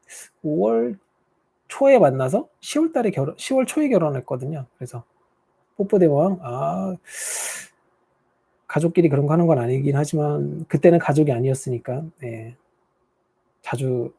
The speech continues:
자주 해드렸죠, 제가. 네. 뭐, 아무튼 뭐 다섯 달 만에 결혼했습니다.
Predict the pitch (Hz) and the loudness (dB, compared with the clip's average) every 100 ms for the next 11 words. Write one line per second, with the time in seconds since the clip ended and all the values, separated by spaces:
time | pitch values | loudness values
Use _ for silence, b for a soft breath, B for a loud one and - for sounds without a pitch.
0 | _ - 123 135 185 214 131 - 120 120 | _ -10 -6 -2 0 2 0 -4 -12 -12
1 | 104 _ _ _ _ 120 - _ _ _ | -14 _ _ _ _ -18 -18 _ _ _
2 | _ _ _ _ _ _ _ _ _ _ | _ _ _ _ _ _ _ _ _ _
3 | _ _ _ b b b b b b _ | _ _ _ b b b b b b _
4 | 160 143 143 151 139 123 - _ _ _ | -8 -6 -4 -2 -2 -2 -10 _ _ _
5 | _ _ _ _ 139 120 120 120 - 139 | _ _ _ _ -12 -8 -8 -10 -8 0
6 | 175 175 170 165 135 135 127 123 123 156 | 0 2 2 4 2 0 -2 -2 -2 -4
7 | 131 110 120 | -8 -12 -16